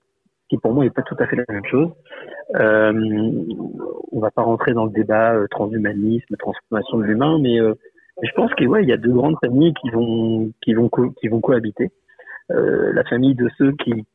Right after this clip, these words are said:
qui vivent au, qui vivent au travers d'Internet, qui, qui travaillent, qui travaillent dans le méta, qui vivent avec le méta, la métaverse, qui vont, euh, réellement, euh, s'engouffrer dans cette, euh, dans cette aventure qui, qui semble palpitante, hein, avec, euh, l'intelligence artificielle, et cetera. Donc, euh,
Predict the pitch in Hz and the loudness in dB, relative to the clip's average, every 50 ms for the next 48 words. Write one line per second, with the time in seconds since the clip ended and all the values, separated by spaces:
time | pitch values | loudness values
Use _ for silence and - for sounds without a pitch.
0 | _ _ _ _ _ _ _ - 147 131 110 123 175 190 160 135 113 - - _ | _ _ _ _ _ _ _ -2 -2 -2 0 2 0 0 2 0 0 -2 -2 _
1 | - - - - 123 117 135 175 180 143 - 127 123 - - - 123 117 127 123 | -18 -12 -6 -4 -4 0 2 0 0 2 0 -2 0 0 0 0 0 2 0 0
2 | 123 127 117 110 - 117 117 123 127 139 165 170 170 151 _ _ - 131 120 113 | 0 -2 -4 -2 -2 -4 -2 -2 -2 -2 0 0 -2 -2 _ _ -4 -4 -2 -2
3 | 110 120 _ _ _ _ - 127 - - - - 131 135 139 143 139 139 - - | -4 -6 _ _ _ _ -10 -10 -8 -6 -2 0 2 2 4 2 2 0 -2 -4
4 | 123 - - - 127 131 135 127 123 120 123 123 120 117 - 131 143 147 - - | -4 -4 0 0 2 2 2 0 -2 0 2 0 0 2 2 0 0 0 0 -2
5 | 139 127 123 123 120 - 135 120 123 123 117 - 131 131 135 160 131 117 123 117 | -2 0 2 0 2 2 0 0 2 0 0 0 0 0 0 0 0 0 -2 0
6 | - 123 113 123 131 143 - _ _ _ _ _ _ - - - - _ - - | 0 0 2 2 2 0 0 _ _ _ _ _ _ -20 -20 -20 -20 _ -2 0
7 | 135 123 117 131 151 160 160 143 127 120 117 113 113 135 139 143 143 131 131 143 | 2 4 4 4 4 4 4 2 2 2 2 2 2 2 2 2 0 0 0 0
8 | 151 160 147 131 113 - - 156 143 - 147 143 - - 160 151 156 139 117 - | 0 0 0 -2 -2 -2 -2 -2 0 0 0 -2 0 0 0 2 2 0 -2 -4
9 | - 123 117 - - 120 113 113 - _ _ _ _ - _ _ _ _ - 127 | -4 -4 -4 0 0 0 0 0 -2 _ _ _ _ -20 _ _ _ _ -4 -2
10 | - - 135 - 139 131 135 127 - - 160 - - - 127 113 - - 139 - | 0 0 0 0 0 0 0 -2 0 0 -2 -2 0 -6 -6 -6 -6 -8 -4 0
11 | 123 123 117 110 117 113 113 - - 170 196 202 - 147 156 156 127 113 - - | 2 2 4 4 2 0 -2 -2 -2 -2 -2 0 0 0 0 0 0 0 0 0
12 | 120 110 117 117 117 - 127 117 113 113 - - 123 120 113 - 85 - - - | 0 0 0 0 0 2 0 0 0 0 0 0 0 0 0 -2 -2 -6 -8 -4
13 | - 131 123 120 117 - - - - 269 190 - - - | -2 0 0 0 -2 -4 -2 -2 0 0 0 0 0 -2